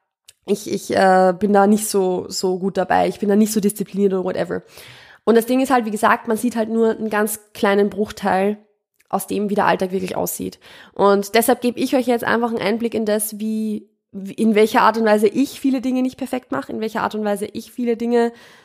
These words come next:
nicht optimal mache, wann ich manchmal auch selbst Dinge tue, die nicht meinen Prinzipien entsprechen, also dem, was ich hier jetzt sage, weil das ist übrigens auch vollkommen normal.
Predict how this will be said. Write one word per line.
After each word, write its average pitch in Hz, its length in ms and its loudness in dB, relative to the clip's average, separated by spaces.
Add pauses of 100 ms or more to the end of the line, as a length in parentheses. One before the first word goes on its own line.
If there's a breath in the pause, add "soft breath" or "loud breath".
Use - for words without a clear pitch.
(380 soft breath)
nicht 240 400 4
optimal 220 540 0
mache, 262 380 -4 (920)
wann 214 360 0
ich 226 200 -6
manchmal 226 500 0
auch 214 520 0
selbst 226 400 0
Dinge 233 200 4
tue, 233 180 -6
die 214 80 -2
nicht 233 200 -4
meinen 262 180 -2
Prinzipien 262 440 -8
entsprechen, 254 420 -10
also 208 140 -8
dem, 208 180 -8
was 202 120 -10
ich 202 100 -16
hier 240 160 -8
jetzt 233 160 -6
sage, 226 340 -2 (640 loud breath)
weil 233 160 4
das 226 120 2
ist 226 120 -4
übrigens 233 340 -4
auch 226 200 0
vollkommen 208 360 -2
normal. 175 320 -6